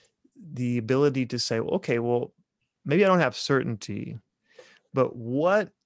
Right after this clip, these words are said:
if this is the case, and if I can sort of ask what if in a constructive way, rather than just sort of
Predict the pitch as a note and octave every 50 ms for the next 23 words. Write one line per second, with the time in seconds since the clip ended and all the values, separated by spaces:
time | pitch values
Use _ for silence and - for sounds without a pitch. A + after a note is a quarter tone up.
0 | _ _ - C3+ C3 B2 A2+ G#2+ - A2+ - - - - - _ _ - _ -
1 | A#2 A#2 C#3 D3+ D3 - C3+ B2 A2+ A2+ A2+ - - A2 G#2+ - - - - -
2 | C3 B2 - C3 C#3 C#3+ - E3 C#3+ C3 - - C3 B2+ A#2 B2+ B2+ C3 C3 -
3 | - B2 B2 B2 A#2+ A#2+ A#2+ A#2+ - - C3 A#2 A2+ A2 - - A2+ G#2+ - -
4 | - F#3+ G3+ G3 - - B2+ A2 - - G#2 G2+ A2+ A2 A#2 - - C3 - _
5 | _ _ _ _ _ _ _ _ - B2 B2 A#2+ B2 B2 B2 B2 A#2 A2+ A#2 A2+
6 | A2 A2 A2 A2 A2 A2 A2+ - _ - - - A2 - - - A#2+ A#2 A2 A2
7 | G#2 G2 F#2+ - - -